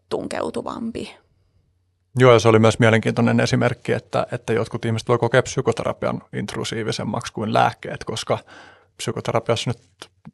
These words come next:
Speaker 2: lähtökohtaisesti ehkä niin kuin se edellyttää enemmän jotain intiimi-, intiimien puolien avaamista itsestään tai tollain.
Speaker 1: Mm.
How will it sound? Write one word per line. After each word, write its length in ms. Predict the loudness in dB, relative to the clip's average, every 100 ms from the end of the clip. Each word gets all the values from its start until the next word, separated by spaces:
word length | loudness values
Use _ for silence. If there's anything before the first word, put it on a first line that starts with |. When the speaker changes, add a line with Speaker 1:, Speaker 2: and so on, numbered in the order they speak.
| _ _ _ _ -6
Speaker 2:
lähtökohtaisesti 880 | 2 2 2 -4 -4 -6 -6 -6
ehkä 240 | -8 -6 -6
niin 120 | -6
kuin 120 | -6
se 80 | -2
edellyttää 580 | 0 0 -2 -4 -4 -2
enemmän 260 | -4 -6
jotain 280 | -4 -2 -2
intiimi-, 480 | -2 -2 -4 -6 -8 _ -18 -16 -14
intiimien 640 | -6 -6 -4 -4 -4 -6 -8 -12
puolien 420 | -8 -6 -2 2
avaamista 520 | 4 4 2 -4 -6
itsestään 500 | -6 -8 -8 -10 -12
tai 180 | -10 -12 -14 _ _ _ _ _ _ _ _ _ _ _ _ _ _ _ _ _ _ _ _ 4
tollain. 440 | 6 6 4 2 -4 -10 -12 -4
Speaker 1:
Mm. 400 | -2 0 0 -4